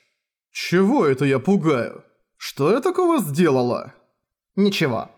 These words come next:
просто от тебя не по себе». Роран подумал, что именно так всё и есть. Пусть он не мог им сказать об этом, не кивнуть, зато в душе был полностью солидарен. «У меня просьба! Пошли со мной по-хорошему».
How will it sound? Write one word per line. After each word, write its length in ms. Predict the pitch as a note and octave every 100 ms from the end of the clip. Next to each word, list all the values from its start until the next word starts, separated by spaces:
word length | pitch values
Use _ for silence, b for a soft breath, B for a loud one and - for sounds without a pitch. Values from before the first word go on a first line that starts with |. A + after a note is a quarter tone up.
| _
просто 360 | - C3+ C3+ C#4
от 80 | -
тебя 180 | F#3 C#3+
не 80 |
по 80 | C3+
себе». 420 | D#3 E3+ B2+ - - _ _ _ _ _ _ -
Роран 400 | F3+ C#4 A#3 G3+
подумал, 380 | F3 A3+ F#3+
что 200 | C#3+ -
именно 300 | C3+ C#3+ C3
так 220 | B2 D#3 A3+
всё 220 | - C#3+
и 120 | C3
есть. 560 | A#2+ A#2 - - - _ _ _ _
Пусть 280 | - B3 B3
он 120 | F#3
не 60 | C#3
мог 200 | D3+ A#3
им 120 | A3
сказать 320 | F#3+ D#3+ F3+
об 160 | D#3+ C#3+
этом, 400 | E3 D#3 C#3+ A#2+
не 140 | C3+ B2+
кивнуть, 560 | C#3 A#2 D#3+ G3+ - _ _ _ -
зато 260 | B2+ C3+
в 80 | B2
душе 280 | B2 A2+ -
был 220 | B3 A3
полностью 480 | D#3 C#3 C3+ - D3
солидарен. 720 | F3 D#3 C3 C3+ A#2+ A1 - _ _ _ _
«У 100 | D#3
меня 200 | D#3 E3
просьба! 540 | D#3+ A#3 F3+ A#2 - - _ _ _ _
Пошли 340 | D#3 B2 - D#3+
со 160 | E4+
мной 180 | A#3+ C#3
по-хорошему». 720 | E3 F3 D3+ B2 A#2+ F#2+ -